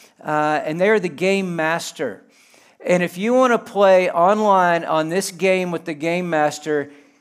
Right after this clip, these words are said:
he makes the rules. And if you don't want to play by the rules, then you don't play the game.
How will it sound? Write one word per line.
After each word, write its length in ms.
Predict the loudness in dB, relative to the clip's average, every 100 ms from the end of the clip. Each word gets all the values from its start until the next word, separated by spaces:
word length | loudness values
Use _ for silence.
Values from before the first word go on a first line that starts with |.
| _
he 160 | -2 0
makes 320 | 2 2 0
the 100 | -2
rules. 540 | 2 4 2 -2 -16 -20 _ _ _ _
And 160 | -4 -2
if 160 | -4 -4
you 100 | -2
don't 180 | 0
want 140 | 0 -2
to 60 |
play 240 | -2 0 0
by 200 | 2 0
the 140 | 0
rules, 380 | -2 -4 -4 -8
then 160 | -10 -8
you 100 | -4
don't 220 | -6 -4
play 180 | -6 -6
the 80 |
game. 400 | -6 -4 -4 -8